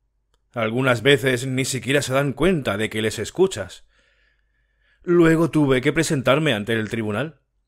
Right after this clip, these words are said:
Les pedí que me trajeran mi mejor traje porque quería causar una buena impresión. Al parecer, desde hacía tiempo me habían hecho vigilar por unos detectives.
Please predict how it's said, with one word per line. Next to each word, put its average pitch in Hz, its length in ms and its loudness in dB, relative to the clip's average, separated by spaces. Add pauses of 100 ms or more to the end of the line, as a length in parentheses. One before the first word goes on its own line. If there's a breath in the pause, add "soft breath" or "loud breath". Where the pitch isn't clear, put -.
(720)
Les 135 300 0
pedí 117 260 -2
que 123 100 0
me 123 100 0
trajeran 120 520 -2
mi 127 80 0
mejor 123 360 -2
traje 127 360 0
porque 120 300 -4
quería 120 260 0
causar 131 380 0
una 156 180 -2
buena 117 320 -2
impresión. 110 560 -8 (1300)
Al 196 240 4
parecer, 165 640 4 (240)
desde 202 320 8
hacía 220 260 2
tiempo 165 340 0
me 143 160 2
habían 117 240 2
hecho 123 220 -2
vigilar 123 400 0
por 143 100 0
unos 151 220 0
detectives. 107 680 -6